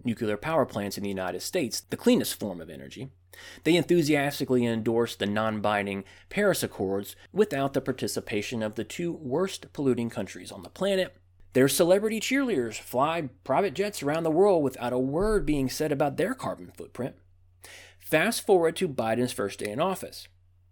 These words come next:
Now remember, at this point, the United States was energy independent, meaning we were net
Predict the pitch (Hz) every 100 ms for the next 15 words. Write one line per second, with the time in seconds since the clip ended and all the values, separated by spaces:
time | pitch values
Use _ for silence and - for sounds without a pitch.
0 | _ 107 110 139 208 151 110 175 190 -
1 | 156 131 127 131 135 - 143 123 107 101
2 | - 139 170 170 170 147 143 131 - 190
3 | 120 - - - - 147 147 139 160 156
4 | 131 135 170 190